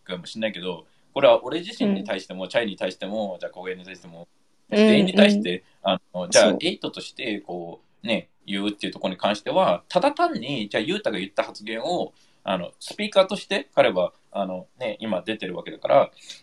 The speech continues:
Speaker 1: で、まあ、ユウタは知ってるわけだし、
Speaker 2: うん。
Speaker 1: 個人的にね、あれなんだけど、
Speaker 2: うん。
Speaker 1: その、じゃあ、あの、なあなあをね、あ、そ-、その感じでいいよって思っちゃうと、あ、エイトってそういうなあなあな感じなんだって思われるのは、正直俺は嫌だし、一緒に今動いてる人たちに対して俺はも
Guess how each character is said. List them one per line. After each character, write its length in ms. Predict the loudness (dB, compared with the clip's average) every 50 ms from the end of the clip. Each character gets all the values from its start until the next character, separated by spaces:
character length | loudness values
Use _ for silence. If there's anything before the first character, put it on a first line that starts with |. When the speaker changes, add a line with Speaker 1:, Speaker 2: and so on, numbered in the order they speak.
| _ -12
Speaker 1:
で、 180 | -10 -10 -10 -4 0
ま 80 | 2 2
あ、 20 |
ユ 120 | 2 2 0
ウ 40 |
タ 100 | 2 2
は 40 | 2
知 140 | 4 4 2
っ 20 |
て 80 | 2 2
る 80 | 2 2
わ 80 | 2
け 80 | 0 -2
だ 100 | -8 -10
し、 100 | -12 -12
Speaker 2:
う 20 |
ん。 20 | -12
Speaker 1:
個 100 | -12 -12
人 100 | -12 -12
的 80 | -12 -10
に 60 | -6
ね、 180 | -6 -6 -6 _ _ _
あ 80 | 2
れ 120 | 2 4 4
な 80 | 4
ん 60 | 2 0
だ 100 | -2 -8
け 80 | -12
ど、 80 | -16 -18 -18 -18 -18 _ _ _ -2
Speaker 2:
う 140 | 0 0 2
ん。 20 |
Speaker 1:
そ 80 | 2 2
の、 260 | 0 -2 -4 -6 -2 2
じ 80 | 4
ゃ 80 | 4 4
あ、 60 | 4
あ 20 | 2
の、 120 | 0 0
な 180 | 2 2 2 2
あ 40 |
な 140 | 2 2 0
あ 80 | 0 0
を 140 | -2 -4 -8
ね、 160 | -8 -10 _ -4
あ、 220 | -2 -2 -2 -2 -4
そ-、 160 | -6 -10 -12 -10
そ 140 | -8 -8 -8
の 80 | -8 -8
感 180 | -8 -10 -10
じ 120 | -10 -10 -12
で 80 | -12
い 140 | -10 -10 -10
い 60 | -8
よ 180 | -8 -8 -10 -10
っ 20 | _
て 80 | -10
思 140 | -8 -8 -8
っ 40 | -4
ち 120 | -2 -2
ゃ 20 | -2
う 80 | -2
と、 260 | -4 -6 -6 -6 -6 -2
あ、 180 | -2 -2 -2 -2 _ _ -2
エ 140 | -2 -2
イ 60 | -2 -2
ト 120 | -4 -6
っ 20 |
て 80 | -6 -8
そ 220 | -8 -4 -2 -2
う 40 | 0
い 60 | 0
う 100 | 0 0
な 200 | 4 6 6 6
あ 40 | 6
な 100 | 4 2
あ 40 | 0
な 120 | -2 -2
感 180 | -4 -4 -6 -4
じ 80 | -4 -4
な 100 | -4 -2
ん 60 | -4
だ 60 | -4
っ 40 | -6
て 80 | -8
思 160 | -8 -2 0 2
わ 80 | 2
れ 80 | 2 -2
る 80 | -8
の 100 | -10 -6
は、 200 | -2 -2 -2 -2
正 160 | -4 -6 -10 -10
直 280 | -10 -10 -12 -12 -12
俺 160 | -8 -6 -4
は 220 | 0 2 2 0 0
嫌 200 | 0 -2 -2 -2
だ 100 | -2 -2
し、 380 | -8 -8 -10 -10 -10 -10 -10 -14 _ _ _ -14
一 60 | -10
緒 140 | -8 -8 -8
に 100 | -8 -4
今 180 | -2 -2 -2
動 140 | 0 0 -2
い 80 | -4 -4
て 60 | -4
る 80 | -8 -10
人 160 | -12 -12 -10
た 100 | -10 -10
ち 100 | -8 -8
に 80 | -4
対 160 | 0 0 0 0
し 80 | 0
て 120 | -2 -2 -2
俺 200 | 0 0 2 2
は 140 | 0 0 -2 _ _ _ _ _ _ _ -6
も 280 | -2 -2 -2 -2 -6